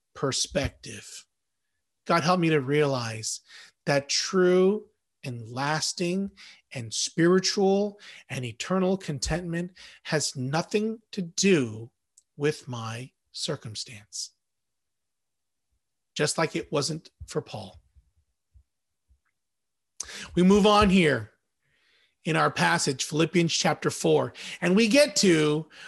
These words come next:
uh, probably what is one of the most famous verses in all of Scripture. It's right up there with John three sixteen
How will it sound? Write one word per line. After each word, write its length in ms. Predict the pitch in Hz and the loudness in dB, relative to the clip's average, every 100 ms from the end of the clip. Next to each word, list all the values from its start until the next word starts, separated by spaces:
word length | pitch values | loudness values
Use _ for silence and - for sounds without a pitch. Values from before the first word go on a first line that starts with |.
| - - - - | -18 -20 -8 0
uh, 460 | 175 175 175 180 190 | 2 4 4 2 0
probably 1000 | - 349 359 294 208 175 180 175 170 170 | 0 4 6 6 4 6 4 6 6 4
what 380 | 185 185 196 190 | 4 2 2 4
is 240 | 180 160 | 2 2
one 140 | 202 | 2
of 100 | 202 | 2
the 100 | 175 | 2
most 320 | 180 180 180 - | 4 4 2 -2
famous 640 | - 208 208 220 214 - | -2 0 2 4 2 2
verses 440 | 196 208 214 190 | 2 4 4 2
in 100 | 208 | 4
all 180 | 214 240 | 6 6
of 100 | 262 | 4
Scripture. 480 | - 285 - 143 127 | 2 2 2 0 0
It's 220 | 156 185 | -2 0
right 160 | 196 220 | 2 2
up 180 | 220 | 2
there 180 | - 220 | 2 4
with 300 | 190 156 - - - - - - | 4 2 -2 -12 -18 -18 -20 -6
John 420 | 131 190 214 233 | 2 4 4 2
three 600 | 190 190 226 233 240 233 - - | -2 0 2 2 0 -2 -6 -6
sixteen 1120 | - - 262 - - 233 254 262 269 277 269 | -2 0 0 0 -2 2 2 4 2 2 -2